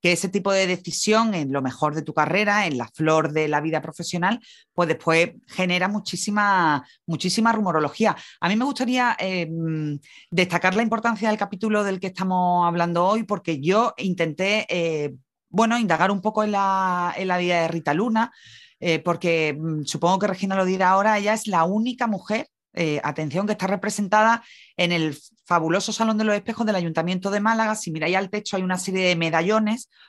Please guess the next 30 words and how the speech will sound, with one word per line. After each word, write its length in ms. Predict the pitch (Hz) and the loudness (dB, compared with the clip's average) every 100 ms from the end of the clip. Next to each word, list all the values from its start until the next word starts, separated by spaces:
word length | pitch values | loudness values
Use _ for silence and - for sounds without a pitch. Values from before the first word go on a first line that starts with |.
| _ | _
pues, 140 | 185 | -6
con 100 | 196 | -4
todos 200 | 185 190 | 2 4
los 100 | 170 | 4
grandes 300 | 156 156 147 | 4 2 2
hombres 260 | 147 143 135 | 0 -2 -4
de 60 | 139 | 0
Málaga, 480 | 127 117 101 110 123 147 | 0 2 0 0 -2 -6
eh, 60 | 156 | -2
Molina 380 | 147 131 147 147 | -2 -2 -2 2
Lario, 420 | 180 190 185 185 | 4 2 2 0
Eduardo 340 | 170 151 170 | 0 0 0
Con, 160 | 196 196 | -4 -6
es 60 | 165 | -6
decir, 380 | 170 - 151 - - | -6 -2 -4 -4 -6
mm, 120 | 160 - | -6 -2
con 240 | 170 151 | -4 -2
todos 180 | 190 190 | 0 2
los 140 | 202 208 | 2 0
grandes 300 | 208 208 214 | -2 0 0
hombres, 280 | 220 254 254 - - _ | 2 0 -4 -18 -20 _
y 140 | 226 220 | -2 2
la 160 | 202 | 2
única, 640 | 214 240 254 - 254 240 - _ _ 180 | 2 0 -2 0 0 0 -6 _ _ -6
eh, 480 | 185 180 175 170 170 | -4 -4 -2 -2 -2
mujer 460 | 175 - 233 220 - | -4 0 -2 -2 -4
representada 840 | 160 143 - 143 - 196 240 - | -4 -4 -6 -4 2 2 4 2
es 260 | 185 170 160 | 0 0 0
Rita 220 | 160 156 170 | -2 -2 -2
Luna. 300 | 285 143 | -2 -6